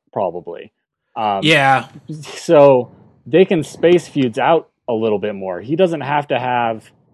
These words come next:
Speaker 1: you know, a whole summer's worth of feuds leading up to SummerSlam. He hopefully only has to have,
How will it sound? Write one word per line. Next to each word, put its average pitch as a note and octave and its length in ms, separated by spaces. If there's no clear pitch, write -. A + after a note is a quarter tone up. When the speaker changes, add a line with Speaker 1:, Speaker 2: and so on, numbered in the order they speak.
Speaker 1:
you A#2+ 140
know, F#2+ 400
a C3 80
whole C3+ 200
summer's C#3 360
worth C3 180
of G#2 120
feuds C3 380
leading B2+ 240
up A2 80
to A#2 60
SummerSlam. D#3+ 640
He D#3+ 340
hopefully C#3+ 680
only B2 220
has C3 180
to C#3 80
have, B2+ 320